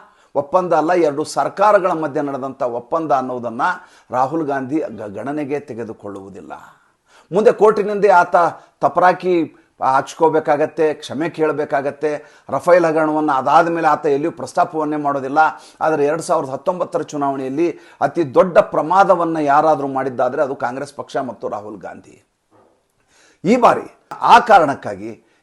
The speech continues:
ಎರಡು ಸಾವಿರದ ಇಪ್ಪತ್ನಾಲ್ಕರ ಚುನಾವಣೆಯಲ್ಲಿ ಇಂಥದೊಂದು ಅಪಸವ್ಯ ಸಂಭವಿಸಬಾರದು ಅಂತ ಕಾಂಗ್ರೆಸ್ ಪಕ್ಷ ಮತ್ತು ವಿಪಕ್ಷಗಳು ಇನ್ನೆಲ್ಲದ ಹಾಗೆ ಪ್ರಯತ್ನ ಮಾಡಿದವು. ಆದರೆ ಕಳೆದ ಎರಡು ತಿಂಗಳಿಂದ ನಡೀತಾ ಇರುವಂಥ ವಿದ್ಯಮಾನಗಳನ್ನು ಗಮನಿಸ್ತಾ ಬನ್ನಿ.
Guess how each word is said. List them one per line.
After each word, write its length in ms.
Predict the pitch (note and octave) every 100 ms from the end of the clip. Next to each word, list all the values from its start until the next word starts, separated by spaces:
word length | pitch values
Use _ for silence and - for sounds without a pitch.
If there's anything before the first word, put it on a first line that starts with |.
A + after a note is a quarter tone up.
| -
ಎರಡು 200 | C3 F3+
ಸಾವಿರದ 340 | F#3+ F#3 E3+
ಇಪ್ಪತ್ನಾಲ್ಕರ 640 | D3 - D#3+ - C3+ - B2+
ಚುನಾವಣೆಯಲ್ಲಿ 680 | B2+ C#3 C#3+ C#3 C3+ C#3+ D#3
ಇಂಥದೊಂದು 800 | G3 - F3 D#3+ D#3 D3 C#3 -
ಅಪಸವ್ಯ 460 | C3 D#3 D3 C#3+
ಸಂಭವಿಸಬಾರದು 920 | C#3 A#2+ D3 E3+ E3 B2+ C3 B2+ A#2+
ಅಂತ 200 | A2+ - E3 - - _ _
ಕಾಂಗ್ರೆಸ್ 420 | - D3+ G3 F#3+
ಪಕ್ಷ 260 | - C3+ -
ಮತ್ತು 320 | A3+ A#3+ -
ವಿಪಕ್ಷಗಳು 580 | G3+ - D#3 - G#2+ F2+ _ _ _
ಇನ್ನೆಲ್ಲದ 420 | F#3 A#3 A#3 A#3+
ಹಾಗೆ 320 | G#3+ E3+ E3
ಪ್ರಯತ್ನ 380 | E3 C3+ A#2+ -
ಮಾಡಿದವು. 340 | G#2 F2+ D#2 - _ _ -
ಆದರೆ 520 | C3+ B2+ A#2+ B2 C#3 B2+ _ _ _
ಕಳೆದ 560 | B2+ C#3+ C3+ B2+ D3 - - _ _
ಎರಡು 280 | A2 C3+ F3
ತಿಂಗಳಿಂದ 420 | F3 D3+ C#3+ C3+
ನಡೀತಾ 420 | B2+ B2 B2 C3
ಇರುವಂಥ 280 | B2 B2 A#2+
ವಿದ್ಯಮಾನಗಳನ್ನು 920 | C#3 C#3 D3+ F3 D3+ D3 C#3 C#3 C#3
ಗಮನಿಸ್ತಾ 420 | B2 B2 B2 - A#2+
ಬನ್ನಿ. 280 | G#2+ F#2+